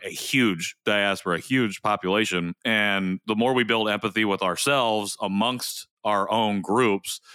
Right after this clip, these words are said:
you know, not even just the ethnic diversity, but, like,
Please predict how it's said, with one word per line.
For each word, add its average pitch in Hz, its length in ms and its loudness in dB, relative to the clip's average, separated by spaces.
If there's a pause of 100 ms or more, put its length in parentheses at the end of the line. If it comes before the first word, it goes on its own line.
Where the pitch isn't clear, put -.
(260)
you 107 100 0
know, 107 140 2
not 120 360 2
even 131 340 2
just 113 320 0
the 101 220 -2
ethnic 113 460 -2 (420)
diversity, 95 720 2
but, 104 240 0
like, 95 340 0